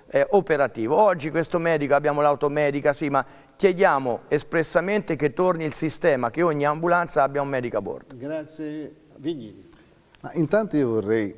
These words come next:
Speaker 3: un pochino ampliare la questione, nel senso che qui c'è un problema che non è soltanto della Fratta, della Gruccia, del sistema aretino, c'è un problema in Toscana che è quello dell'avanzare della sanità privata nei confronti della sanità pubblica.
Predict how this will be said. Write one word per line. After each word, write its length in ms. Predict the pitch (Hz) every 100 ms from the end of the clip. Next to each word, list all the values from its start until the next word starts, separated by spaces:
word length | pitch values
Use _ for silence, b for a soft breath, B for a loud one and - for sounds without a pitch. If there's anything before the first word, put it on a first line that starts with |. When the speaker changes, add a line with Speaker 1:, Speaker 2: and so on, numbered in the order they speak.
| -
Speaker 3:
un 140 | 104
pochino 360 | - 104 123 104
ampliare 520 | 87 98 110 110 101
la 80 | 92
questione, 420 | 120 - 147 113
nel 140 | 92
senso 340 | 85 107 101 95
che 140 | 92
qui 120 | 165
c'è 140 | 160 104
un 160 | 104
problema 580 | 98 107 98 127 135 117
che 140 | - 92
non 140 | 104
è 80 | 117
soltanto 600 | - 87 - 92 90 87
della 180 | 90 85
Fratta, 480 | 98 104 107 - 85
della 180 | 87
Gruccia, 400 | 80 85 101 -
del 160 | 82 82
sistema 440 | - - 95 87
aretino, 400 | 80 78 73 65
c'è 120 | - 113
un 120 | 117
problema 520 | 123 120 175 127 90
in 180 | - 101
Toscana 600 | - 110 - 120 87 95
che 140 | 101 107
è 40 |
quello 360 | - 143 107 85
dell'avanzare 1400 | 104 101 87 78 - 98 120 120 - 127 110 110 123 120 b b b b
della 560 | 95 120 120 107 95 - b b b
sanità 480 | - 117 110 143
privata 500 | - 123 95 78 -
nei 120 | 107 92
confronti 480 | 104 95 98 113
della 140 | 92 76
sanità 360 | - 73 73
pubblica. 460 | - 110 80 -